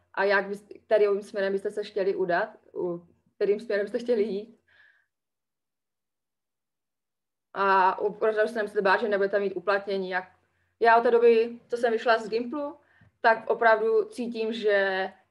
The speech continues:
když jdu na nějaký po-, pohovor, tak, tak se cítím, ehm,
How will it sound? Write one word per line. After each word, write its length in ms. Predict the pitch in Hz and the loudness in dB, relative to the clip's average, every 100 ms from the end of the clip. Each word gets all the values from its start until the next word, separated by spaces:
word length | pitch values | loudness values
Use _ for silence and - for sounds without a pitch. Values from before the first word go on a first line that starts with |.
| _ - | _ -6
když 180 | 233 | -2
jdu 80 | 233 | 2
na 40 | 220 | 2
nějaký 320 | 226 233 175 | 2 -4 -8
po-, 200 | 208 202 | -6 -2
pohovor, 500 | 240 269 254 220 214 | 0 2 2 2 2
tak, 300 | 208 202 - _ _ _ _ _ _ _ | 0 -2 -8 _ _ _ _ _ _ _
tak 320 | - 202 196 196 | 0 2 2 0
se 140 | 233 | -4
cítím, 680 | 233 226 214 208 202 196 190 | -4 -6 -2 -2 -2 -4 -4
ehm, 600 | 185 185 180 180 190 | -4 -2 -2 -4 -8